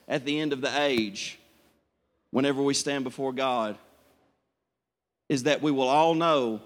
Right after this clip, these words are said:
that prayerlessness was not for lack of time." Yeah,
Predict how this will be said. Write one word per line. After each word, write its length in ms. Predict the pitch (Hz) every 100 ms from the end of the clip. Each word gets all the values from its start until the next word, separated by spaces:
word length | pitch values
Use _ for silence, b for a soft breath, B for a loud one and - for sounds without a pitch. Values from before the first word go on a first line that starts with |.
| -
that 240 | 131 -
prayerlessness 960 | - 165 160 135 123 - 110 107 - - - _
was 160 | 117 127
not 280 | 139 139 -
for 120 | 123
lack 320 | 117 117 127
of 160 | 110 -
time." 420 | 107 98 85 87 _ _ _ _ _ _ _ _ _ _ _ _ _ _ _ _ _ _ _ _ _ 143 _ 131 120 117 _ _ _ _ _ _ _ _ 415 392 _ _ _ _ _ _ _ _ _
Yeah, 300 | 175 107